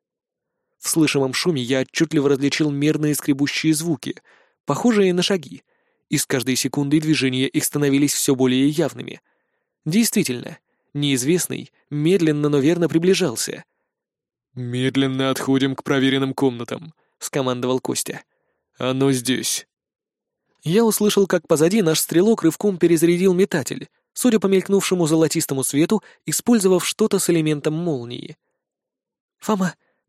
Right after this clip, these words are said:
ты бы поосторожнее с этой штукой в замкнутом пространстве", — нервно сказала Светлана. "Без тебя знаю", — огрызнулся тот,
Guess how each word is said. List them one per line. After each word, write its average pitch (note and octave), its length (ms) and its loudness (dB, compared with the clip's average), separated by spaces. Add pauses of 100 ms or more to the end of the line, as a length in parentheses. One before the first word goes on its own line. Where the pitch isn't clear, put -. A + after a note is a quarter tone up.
ты C4+ 100 2
бы B3 100 4
поосторожнее A#3+ 640 2
с F3 60 0
этой G3+ 160 2
штукой A#3 300 2
в E3 40 0
замкнутом G#3+ 420 0
пространстве", — G3+ 640 -2 (380)
нервно D3 380 -2
сказала C#3 380 0
Светлана. D3+ 540 -4 (720)
"Без - 240 -6
тебя D#3 280 0
знаю", — C3+ 360 -2 (400)
огрызнулся C3+ 600 0
тот, - 260 0